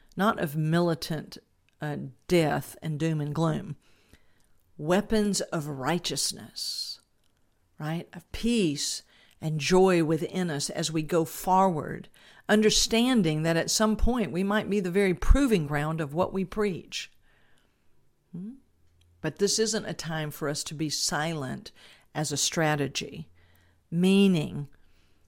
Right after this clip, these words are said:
that we think we've gotta hunker down and say nothing, cause no trouble.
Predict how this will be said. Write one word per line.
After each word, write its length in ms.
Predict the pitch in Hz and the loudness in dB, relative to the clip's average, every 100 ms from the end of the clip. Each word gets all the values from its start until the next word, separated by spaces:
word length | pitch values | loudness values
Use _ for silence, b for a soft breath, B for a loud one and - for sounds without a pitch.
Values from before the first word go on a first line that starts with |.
| _ | _
that 260 | 165 160 165 | -2 0 0
we 160 | 175 | -2
think 260 | 175 185 160 | -2 -4 -4
we've 140 | 160 | -4
gotta 220 | 170 147 135 | -2 -4 -4
hunker 380 | - 180 - | -2 -2 -2
down 480 | 160 156 156 156 156 | -4 -4 -4 -4 -4
and 140 | 156 - | -6 -6
say 320 | - 170 170 | -2 0 0
nothing, 640 | 156 156 - 160 151 147 | -2 -4 -6 -8 -6 -8
cause 380 | 143 - 175 165 | -8 -4 -4 -4
no 80 | 160 | -4
trouble. 180 | 160 | -6